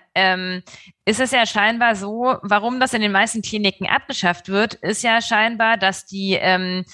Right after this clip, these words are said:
Wartung dieser zentralen Gasversorgung einfach unfassbar aufwendig und teuer ist. Ich hab das jetzt gar nicht recherchiert, aber das sollte man vielleicht als Kontrapunkt schon auch noch aufführen.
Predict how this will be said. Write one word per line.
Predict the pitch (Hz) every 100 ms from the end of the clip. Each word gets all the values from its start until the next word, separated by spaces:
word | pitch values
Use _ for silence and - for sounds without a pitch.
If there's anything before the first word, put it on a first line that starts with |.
| -
Wartung | - 170 190 269 240 202 185
dieser | 185 185 185 180
zentralen | - 185 180 185 185 180
Gasversorgung | 180 208 - 190 170 165 165 165 165
einfach | - 170 175 180 170
unfassbar | 185 214 214 196 190
aufwendig | 120 185 185 190 180
und | 170 165
teuer | 214 220 165 139
ist. | 208 - - -
Ich | -
hab | -
das | - 196
jetzt | 190 -
gar | 180
nicht | 208 202
recherchiert, | 185 - 175 - 233 185
aber | 170
das | 170 -
sollte | 185 185
man | 175 165
vielleicht | - 170 190 -
als | 175 -
Kontrapunkt | 175 185 185 - 185 -
schon | 190
auch | 170 180
noch | 180
aufführen. | - 165 165 - 147 147 156